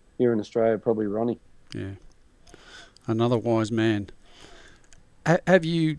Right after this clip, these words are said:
Speaker 2: taken on the role of mentor? People like Phil Moss and, and Bimby at Sydney F C and Clarkey and, uh, Vid-, Viddy, uh,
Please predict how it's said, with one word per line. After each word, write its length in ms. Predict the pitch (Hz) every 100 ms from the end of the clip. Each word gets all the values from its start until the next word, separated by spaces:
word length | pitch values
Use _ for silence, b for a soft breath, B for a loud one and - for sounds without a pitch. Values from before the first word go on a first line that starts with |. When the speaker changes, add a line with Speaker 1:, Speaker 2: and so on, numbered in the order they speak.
| -
Speaker 2:
taken 420 | - 160 160 160
on 140 | 160
the 80 | 147
role 240 | 139 147 135
of 80 |
mentor? 400 | 131 143 147 170 -
People 260 | 131 131 120
like 180 | 120 -
Phil 220 | 123 123
Moss 360 | 120 120 - 113
and, 180 | 104
and 260 | - 107 104
Bimby 320 | 113 117 120
at 140 | 113 -
Sydney 320 | 117 117 110
F 80 | -
C 300 | - 123 120
and 120 | 104
Clarkey 540 | - 117 120 127 123
and, 180 | 104 98 - -
uh, 240 | 107 107 - - - - -
Vid-, 200 | - 135
Viddy, 360 | 123 127 160 156 -
uh, 260 | 131 131